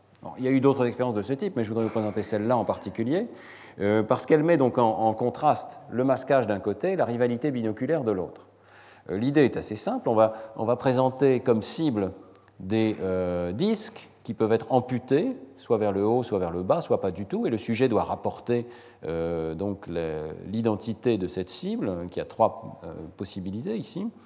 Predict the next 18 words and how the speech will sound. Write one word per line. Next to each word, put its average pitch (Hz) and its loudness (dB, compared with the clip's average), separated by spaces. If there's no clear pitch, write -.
Et 110 -4
puis 202 0
de 175 4
la 156 12
même 123 8
manière, 147 4
il 151 2
y - 6
a - 2
des 104 0
masques 185 2
qui 107 -4
consistent 104 -6
en 87 -2
des 85 -4
disques, 190 -4
hein, 104 -2
de, 87 -2